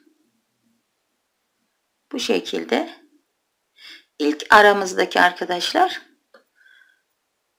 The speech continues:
bu tomurcuklu trabzanı yaptık. Şimdi çiçeğimiz için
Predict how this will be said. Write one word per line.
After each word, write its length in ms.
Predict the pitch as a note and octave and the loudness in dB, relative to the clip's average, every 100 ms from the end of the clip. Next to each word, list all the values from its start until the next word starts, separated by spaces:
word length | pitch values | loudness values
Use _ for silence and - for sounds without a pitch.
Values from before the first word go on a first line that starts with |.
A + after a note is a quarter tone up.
| _ _ _ _ _ | _ _ _ _ _
bu 100 | C#4+ | -4
tomurcuklu 600 | C#4 B3 G3+ - - - | 2 2 2 -2 -10 -8
trabzanı 520 | - A#3+ G#3 - G#3+ | 2 2 2 0 2
yaptık. 440 | A#3+ E3 - D#3 - | 2 2 -2 -8 -6
Şimdi 280 | F#4+ D4+ | -2 -2
çiçeğimiz 480 | - D#3 D4+ C4+ A#3 | 2 2 6 6 6
için 520 | G3+ - A3+ B3 - | 4 2 2 0 -4